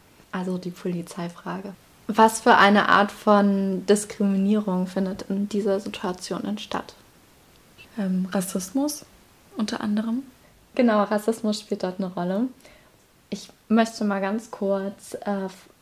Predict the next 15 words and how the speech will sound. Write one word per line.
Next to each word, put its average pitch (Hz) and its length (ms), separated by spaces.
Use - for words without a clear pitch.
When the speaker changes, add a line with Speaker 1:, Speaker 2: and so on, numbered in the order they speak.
Speaker 1:
den 190 280
Grundkonsens 185 1120
der 185 320
Rassismustheorien 180 960
vortragen. - 640
Das, 185 220
es 220 160
Speaker 2:
Mhm. 220 100
Speaker 1:
gibt 254 180
nämlich 190 380
zwei 190 500
essentielle 190 760
Fakten 208 380
dazu. 196 600
Also 190 540